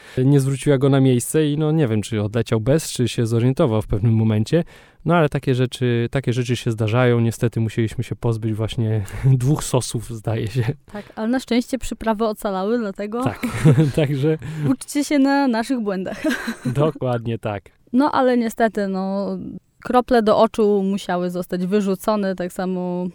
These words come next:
Speaker 2: soczewki ocalały, ale już pani uznała, że maść, no to nie, nie jest lek, tylko płyn, więc,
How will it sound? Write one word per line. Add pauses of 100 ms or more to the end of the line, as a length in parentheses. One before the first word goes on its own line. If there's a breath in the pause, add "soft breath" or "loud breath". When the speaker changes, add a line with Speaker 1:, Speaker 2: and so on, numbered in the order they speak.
(200)
Speaker 2:
soczewki
ocalały, (160)
ale
już
pani
uznała,
że
maść, (180)
no
to
nie,
nie
jest
lek,
tylko
płyn,
więc,